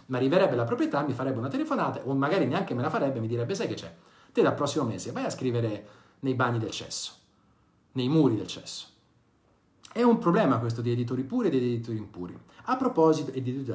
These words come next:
editori puri ed editori impuri. Altra cosa che voglio dirvi, ragazzi, è import-, non è importante, è una cosa che mi ha colpito perché, eh, non so se avete letto stamattina il Corriere della Sera, c'era un articolo di, ehm, Paolo Mieli, che io spesso ho anche, eh, avuto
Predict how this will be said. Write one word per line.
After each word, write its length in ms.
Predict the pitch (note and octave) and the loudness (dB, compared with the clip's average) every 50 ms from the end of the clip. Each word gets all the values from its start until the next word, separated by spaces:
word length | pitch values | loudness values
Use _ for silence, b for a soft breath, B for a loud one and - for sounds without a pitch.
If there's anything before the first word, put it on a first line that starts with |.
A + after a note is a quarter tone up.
| - - | -6 -2
editori 500 | D#3 F3 E3+ F3 E3+ F3 F#3 D3 C3 B2+ | -2 0 0 0 2 2 2 2 2 0
puri 320 | - B2 B2 B2+ B2 B2 | -4 -4 -2 -2 -2 -4
ed 160 | - C3+ A#2+ | -6 -6 -4
editori 420 | A#2+ A2 G2+ - - F#2+ F#2+ G#2 - | -4 -4 -6 -6 -10 -10 -12 -12 -8
impuri. 600 | - E3 D#3+ D#3+ D#3+ D#3+ - A3+ G3+ D#3 B2+ - - - b b b b b b b b b b b b b b b b b b b b b | -4 -4 -2 -2 -2 0 2 4 6 6 4 2 -4 -12 b b b b b b b b b b b b b b b b b b b b b
Altra 300 | - B3 C4 B3 B3+ A#3+ | 6 6 6 8 4 6
cosa 240 | A#3 A3 G3 F3+ F3 | 8 8 6 6 4
che 80 | E3 | 4
voglio 220 | D#3+ E3+ E3+ E3 D#3 | 4 4 6 6 4
dirvi, 280 | C#3+ B2+ A#2+ A2+ B2 | 4 2 2 2 0
ragazzi, 540 | A#2+ A#2 A2+ A2+ G#2+ - - - - B2+ C3+ | 0 0 0 0 -2 -2 -4 -4 -4 -4 -4
è 100 | C3+ E3+ | 0 0
import-, 420 | D#3+ D#3+ C#3 - C#3+ B2+ - - | 0 2 2 0 -4 -6 -6 -4
non 100 | G3 G3 | -2 0
è 20 | F#3+ | 0
importante, 540 | D3+ - F3+ D3+ - - G2+ F#2+ - - F3+ | 0 0 -2 -6 -8 -8 -8 -8 -6 -4 -2
è 40 | |
una 120 | G3+ A3 G#3 | 0 0 2
cosa 200 | G3+ E3+ D3+ D3+ | 2 2 2 2
che 120 | D#3+ E3+ | 2 2
mi 80 | F3 F#3 | 0 2
ha 40 | F3+ | 2
colpito 520 | F#3+ F3+ F3 - - A#2+ A2+ A#2 C3+ C3+ | 0 0 0 -2 -4 -6 -4 -2 -4 -2
perché, 500 | C3+ A3+ A3 - - - C#3 C3 C3 C3 | 0 0 -2 -2 -2 -2 0 0 0 -2
eh, 140 | C3+ C#3 C3+ | -4 -4 -4
non 160 | C#3 E3 E3 | -4 -4 -4
so 100 | - G#3 | -4 -2
se 80 | F3+ E3+ | 0 0
avete 220 | D#3 C#3+ C#3 C#3+ | 0 0 0 -2
letto 240 | B2+ A2+ A2+ - B2+ | -2 -2 -4 -6 -6
stamattina 420 | - D#3 D#3 D3 - - A#2+ A2+ | -6 -6 -6 -6 -6 -6 -6 -6
il 60 | A2 | -6
Corriere 300 | A2+ - A#2 A2+ G#2+ G#2 | -6 -8 -8 -6 -6 -8
della 120 | G2+ G2 F#2+ | -8 -8 -10
Sera, 300 | G2 - F#2+ F2+ G#2 A2+ | -10 -10 -8 -8 -8 -8
c'era 240 | - - G3+ D3+ B2 | -6 -4 -2 -2 -2
un 80 | B2 | -2
articolo 720 | A#2 A#2 A#2 - B2+ A2+ A#2 - G2+ F#2+ F#2+ F#2+ F2 F#2+ G#2 | -4 -6 -8 -8 -10 -10 -8 -8 -8 -6 -6 -8 -8 -10 -12
di, 300 | G#2+ B2 A#2 A2+ A2+ A2+ - _ _ _ _ _ | -8 -6 -6 -6 -6 -8 -14 _ _ _ _ _
ehm, 640 | - G#2 G2+ G2 F#2+ F#2 F#2 F#2+ F#2+ G2+ G2 - - - | -20 -18 -18 -16 -16 -16 -16 -16 -18 -18 -20 -20 -18 -6
Paolo 280 | - C3+ C3 B2 A#2 | -2 0 2 2 2
Mieli, 540 | A#2+ A#2 G#2+ G2 F#2+ G#2 C#3 - - - - - _ _ _ _ _ _ _ _ _ _ _ _ _ _ - - | 2 0 -2 -2 -2 -4 -4 -4 -4 -8 -14 -20 _ _ _ _ _ _ _ _ _ _ _ _ _ _ -20 -20
che 120 | _ - A2 | _ -12 -12
io 180 | G2+ G2 F#2 - | -10 -10 -12 -14
spesso 460 | - - - - G#2 F#2+ - - F#2 | -16 -18 -12 -10 -10 -8 -8 -10 -10
ho 60 | F#2 | -10
anche, 380 | F#2+ F#2+ - - G2 F#2 F2+ F2 | -12 -14 -14 -14 -14 -14 -14 -16
eh, 180 | F#2+ F#2 F2+ F2 | -18 -18 -18 -16
avuto 600 | F#2 F#2+ F#2+ G2+ G2 - F#2+ F2+ F2 - - - | -14 -12 -12 -12 -10 -10 -10 -10 -10 -12 -16 -20